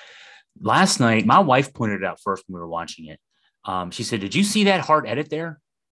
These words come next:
You know, we worked in the T V business, right? So hard edit, yeah. And then every time they cut away, it was a hard and not even a very well done edit by the people in the production truck or whoever was doing what. Um,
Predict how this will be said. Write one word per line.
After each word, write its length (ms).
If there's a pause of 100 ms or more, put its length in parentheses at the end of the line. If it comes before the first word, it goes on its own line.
(140)
You 80
know, 40
we 120
worked 240
in 80
the 40
T 160
V 140
business, 400
right? 180
So 220 (460)
hard 180
edit, 280
yeah. 260
And 180
then 380
every 340
time 380
they 100
cut 260
away, 400
it 140
was 160
a 120
hard 520
and 160
not 160
even 160
a 60
very 240
well 240
done 420
edit 280
by 120
the 100
people 380
in 80
the 120 (280)
production 400
truck 340
or 80
whoever 340
was 120
doing 240
what. 240 (640)
Um, 420